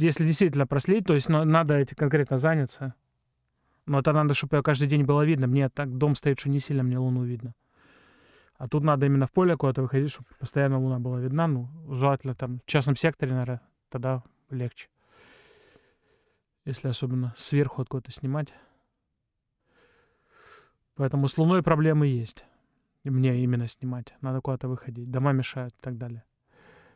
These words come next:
А на крышу щас закрыли проход. Если будешь лазить, то могут и ментов вызвать. Такое.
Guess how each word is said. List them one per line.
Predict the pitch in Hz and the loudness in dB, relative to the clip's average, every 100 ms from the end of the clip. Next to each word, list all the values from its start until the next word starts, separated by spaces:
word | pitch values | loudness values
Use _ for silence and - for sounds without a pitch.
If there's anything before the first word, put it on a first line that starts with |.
| _ _ _ _ _ _ _ _ _ _ _ _ - | _ _ _ _ _ _ _ _ _ _ _ _ -6
А | 143 135 | 0 2
на | 135 143 135 | 4 2 2
крышу | 151 165 - | 2 2 2
щас | 123 135 | 0 2
закрыли | 123 131 131 123 | 2 2 0 0
проход. | - 127 - 127 - _ _ _ _ _ _ _ _ _ _ _ _ _ | -4 -10 -8 -14 -14 _ _ _ _ _ _ _ _ _ _ _ _ _
Если | 156 131 143 | -8 -2 2
будешь | 135 147 - | 4 2 2
лазить, | 156 147 131 | 2 2 -2
то | 135 | -4
могут | 127 135 127 | -2 -2 0
и | |
ментов | 131 127 127 123 | -2 -2 -4 -6
вызвать. | 123 120 123 _ _ - - - - - _ - | -8 -10 -16 _ _ -20 -20 -20 -20 -20 _ -10
Такое. | 135 - 123 | -8 -6 -6